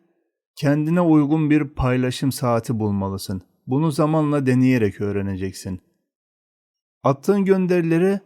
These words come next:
her gün aynı saatte atmaya gayret et. Daha sonra göreceksin ki Instagram seni ödüllendirecek ve gönderini keşfete düşürecek.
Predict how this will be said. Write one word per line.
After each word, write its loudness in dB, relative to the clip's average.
her 0
gün 0
aynı 0
saatte -2
atmaya 0
gayret 0
et. -6
Daha 4
sonra 0
göreceksin 0
ki -2
Instagram 0
seni 2
ödüllendirecek 0
ve 0
gönderini 4
keşfete -4
düşürecek. -6